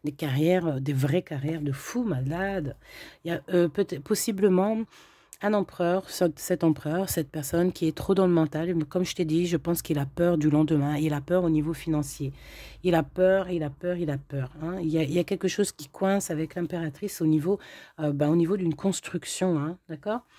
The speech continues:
Peut-être au niveau du travail, parce que lui, il est, il est en retard. Je sens qu'il est en retard, mais on ne doit pas s'inquiéter parce que,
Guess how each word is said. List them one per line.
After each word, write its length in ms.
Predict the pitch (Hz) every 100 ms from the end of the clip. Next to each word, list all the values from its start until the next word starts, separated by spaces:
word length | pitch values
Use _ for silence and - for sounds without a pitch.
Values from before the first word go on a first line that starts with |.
| - -
Peut-être 280 | - 185 240
au 40 | 202
niveau 200 | 190 180
du 100 | 180
travail, 380 | - 214 170
parce 180 | 160 160
que 100 | -
lui, 300 | 165 180 214
il 160 | 170 170
est, 140 | 175 - -
il 160 | 180
est 20 | 180
en 160 | 180
retard. 540 | 170 180 180 175 160 156
Je 120 | 151
sens 220 | - 220
qu'il 160 | - 160
est 40 |
en 120 | 156
retard, 460 | 156 175 - 151 139
mais 200 | 147 185
on 80 | 180
ne 80 | 156
doit 160 | 139
pas 140 | 135 190
s'inquiéter 440 | - 139 - -
parce 240 | 294 180
que, 120 | -